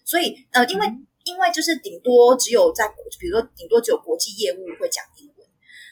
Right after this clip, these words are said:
Speaker 1: 所以要知道
Speaker 2: 是。
Speaker 1: 传统产业的工作机会给外国人呢，这个部分可能还要再多加的努力。
Speaker 2: 嗯，可能香港已经更成熟了，所以香港有传统产业的外国人驻守，可是我们没有办法。嗯，
Speaker 1: Yeah.
Speaker 2: 这是一个很好的切入点。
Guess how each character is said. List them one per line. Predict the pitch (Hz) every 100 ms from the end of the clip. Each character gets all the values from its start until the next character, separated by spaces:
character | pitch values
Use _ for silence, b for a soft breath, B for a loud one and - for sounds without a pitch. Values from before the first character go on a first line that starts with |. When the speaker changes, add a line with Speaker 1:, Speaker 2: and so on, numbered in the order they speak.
| B -
Speaker 1:
所 | 339
以 | 370
要 | 277 302
知 | 302 294
道 | 294 247
Speaker 2:
是。 | -
Speaker 1:
传 | 190 233
统 | 208 226
产 | - -
业 | 202
的 | -
工 | 190 202
作 | 202 180
机 | - 190 -
会 | 180
给 | - - -
外 | 294 196 -
国 | 330
人 | 339 285 294
呢， | 302 - -
这 | 427
个 | 294
部 | 311 302
分 | 294
可 | 233 -
能 | 151
还 | -
要 | 170
再 | 190
多 | 160
加 | -
的 | - 147
努 | - _
力。 | - _ _ _ _ _ _ _ _ _ _ _
Speaker 2:
嗯， | 330 339 220
可 | 202
能 | 180
香 | 202 302
港 | 320 220
已 | 165
经 | 208
更 | 220 233
成 | 214 170
熟 | 180 165
了， | 147
所 | 151 220
以 | 202
香 | - 277 302
港 | 220 139 - -
有 | 160 120
传 | 180 208
统 | 208
产 | 196 147
业 | 180 170
的 |
外 | 156 220
国 | 170 156 151
人 | 143
驻 | 143 220
守， | - - -
可 | 170
是 | 247
我 |
们 | 180 151
没 | 156
有 | 135
办 | - 185 -
法。 | - - -
嗯， | 330
Speaker 1:
Yeah. | 381
Speaker 2:
这 | 415
是 | 381
一 | 339
个 | 254
很 | 240
好 | 214
的 | 175
切 | - 202
入 | 220
点。 | - 123 -